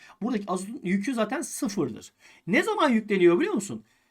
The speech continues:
Bir başka elementle bir yapı oluşturduğunda mesela sodyum sıfır. Ozon tek başına yani kendi başına oluyor.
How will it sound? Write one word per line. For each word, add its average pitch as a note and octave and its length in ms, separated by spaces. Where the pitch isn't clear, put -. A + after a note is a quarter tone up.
Bir G#3 380
başka A3+ 360
elementle A3 880
bir G#3 160
yapı F3+ 340
oluşturduğunda D3+ 640
mesela C#3 180
sodyum C#4 400
sıfır. - 460
Ozon A3+ 580
tek A#3+ 220
başına C3+ 520
yani B2 240
kendi D#3 380
başına B2 380
oluyor. G2+ 400